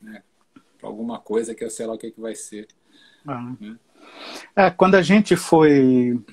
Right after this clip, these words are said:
Speaker 2: o, e-, e-, esse momento que a gente viveu foi realmente muito intenso.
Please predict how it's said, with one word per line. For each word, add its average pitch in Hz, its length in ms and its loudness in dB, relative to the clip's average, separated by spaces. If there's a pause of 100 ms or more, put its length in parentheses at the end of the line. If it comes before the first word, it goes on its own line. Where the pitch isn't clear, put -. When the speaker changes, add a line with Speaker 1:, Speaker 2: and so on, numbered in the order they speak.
Speaker 2:
o, 127 800 0 (840)
e-, 139 180 2
e-, 139 200 2
esse 151 200 2
momento 156 480 4
que - 80 0
a 139 60 4
gente 147 240 0
viveu 139 340 0
foi 151 220 -4
realmente 147 640 0 (400)
muito 175 280 2
intenso. 170 680 2